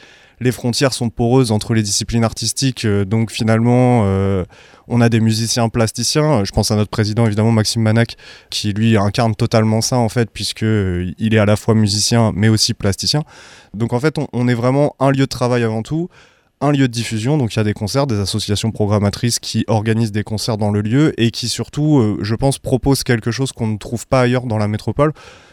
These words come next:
puisque on est une petite jauge, hein, la salle a fait, euh, c'est environ cent vingt personnes à l'intérieur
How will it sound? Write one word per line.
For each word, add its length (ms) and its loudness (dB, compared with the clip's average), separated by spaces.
puisque 480 -8
on 680 2
est 20 2
une 120 -2
petite 260 -2
jauge, 240 0
hein, 100 -2
la 120 -4
salle 220 -4
a 40 -4
fait, 240 -6
euh, 160 -6
c'est 720 -6
environ 420 -2
cent 200 -2
vingt 120 0
personnes 380 -2
à 60 0
l'intérieur 560 0